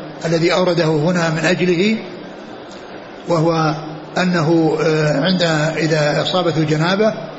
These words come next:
وأراد أن يتوضأ، أن ي-، أن ينام فيغتسل، له أن يغتسل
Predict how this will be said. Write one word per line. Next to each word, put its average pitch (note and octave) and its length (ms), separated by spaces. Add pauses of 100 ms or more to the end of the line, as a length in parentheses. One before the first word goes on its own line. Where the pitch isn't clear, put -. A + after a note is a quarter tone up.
(180)
وأراد E3 420
أن D#3 580
يتوضأ، E3 600
أن F3 160
ي-، E3+ 60 (200)
أن E3+ 600
ينام F3+ 400 (320)
فيغتسل، F3+ 640 (440)
له F#3+ 160
أن F#3+ 60
يغتسل F3 520